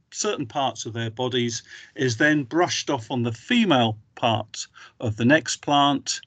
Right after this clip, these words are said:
and it therefore, uh, then helps to pollinate the plant.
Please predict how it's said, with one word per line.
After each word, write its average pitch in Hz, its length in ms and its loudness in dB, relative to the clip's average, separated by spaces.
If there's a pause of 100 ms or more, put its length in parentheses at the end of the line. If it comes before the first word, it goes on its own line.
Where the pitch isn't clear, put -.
(500)
and 135 440 4 (120)
it 135 200 -4
therefore, 131 760 0 (320)
uh, 117 60 -10 (100)
then 127 380 2
helps - 440 -4
to - 80 -14
pollinate 120 520 0
the 113 60 -10
plant. - 560 -6